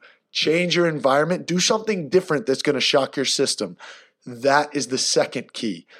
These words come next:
being able to put yourself out of the, the soil of the negative, uh,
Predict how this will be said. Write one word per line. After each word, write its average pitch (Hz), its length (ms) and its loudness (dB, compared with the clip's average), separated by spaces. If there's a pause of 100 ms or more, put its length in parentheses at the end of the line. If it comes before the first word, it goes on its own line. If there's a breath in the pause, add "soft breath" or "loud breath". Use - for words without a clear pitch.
(200 loud breath)
being 147 220 0
able 147 180 4
to 135 80 2
put - 380 2
yourself 127 500 2 (560 soft breath)
out 170 240 6
of 160 240 4
the, 120 300 2
the 117 100 0
soil 127 720 2 (240 soft breath)
of 123 140 2
the 117 80 -2
negative, 147 580 0 (280 loud breath)
uh, 113 220 -2